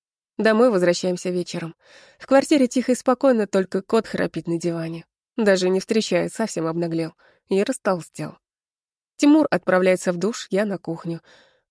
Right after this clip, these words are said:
Тортик — это хорошо, но хочется мне мяса с горчицей. Делаю бутерброд с ветчиной, немного горчицы сверху, помидорки черри обязательно. Ем с большим удовольствием, и только после этого меня отпускает.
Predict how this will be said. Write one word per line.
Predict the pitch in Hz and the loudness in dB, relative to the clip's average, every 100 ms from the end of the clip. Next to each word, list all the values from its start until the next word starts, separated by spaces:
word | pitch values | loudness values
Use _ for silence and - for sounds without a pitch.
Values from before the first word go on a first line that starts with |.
| - | 2
Тортик — | 240 262 285 - | 2 4 0 0
это | 240 285 | 0 0
хорошо, | 240 196 - 180 | -2 -2 0 2
но | 180 185 | 4 2
хочется | 185 202 - - | 2 -2 -2 -2
мне | 208 220 | 2 2
мяса | 240 190 156 | 2 0 -2
с | |
горчицей. | 170 165 - 165 - 160 - _ _ _ _ | -2 -4 -6 -12 -12 -14 -14 _ _ _ _
Делаю | 214 277 277 | 2 4 6
бутерброд | 208 220 214 202 254 | 4 2 2 2 2
с | - | 0
ветчиной, | 180 190 196 254 | -2 0 4 4
немного | 220 202 202 180 | 4 2 2 2
горчицы | 180 - 175 - | 2 0 -6 -8
сверху, | - 175 226 - | -4 -2 0 -2
помидорки | 196 180 175 175 - | -2 -2 0 0 -2
черри | 165 - 202 247 | -6 -2 0 0
обязательно. | 208 208 208 208 208 208 202 _ _ _ | 0 -2 -2 -2 -2 -4 -6 _ _ _
Ем | 202 226 | 0 2
с | 196 | 4
большим | 190 202 208 | 2 2 2
удовольствием, | 202 202 208 240 - 175 180 | 2 4 4 2 2 0 0
и | |
только | 208 196 190 | -2 -2 -4
после | 208 226 226 | -4 0 2
этого | 233 180 | 2 0
меня | 175 175 170 | -2 -2 -4
отпускает. | 165 180 - 165 156 - | -8 -10 -10 -8 -8 -12